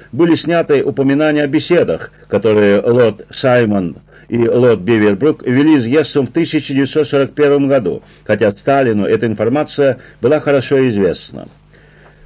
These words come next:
Сталинская интерпретация дела Гесса проявилась во время визита Черчилля в Москву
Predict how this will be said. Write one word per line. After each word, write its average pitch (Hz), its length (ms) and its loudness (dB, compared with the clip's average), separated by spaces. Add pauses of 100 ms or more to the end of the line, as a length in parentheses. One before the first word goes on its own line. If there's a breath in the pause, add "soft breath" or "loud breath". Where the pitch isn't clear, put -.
(220 soft breath)
Сталинская 151 880 2
интерпретация 113 720 0
дела 117 260 4
Гесса - 680 -4
проявилась 151 480 2
во 139 80 2
время 151 240 0
визита 143 360 0
Черчилля 139 520 -2
в 120 40 -2
Москву 127 440 -2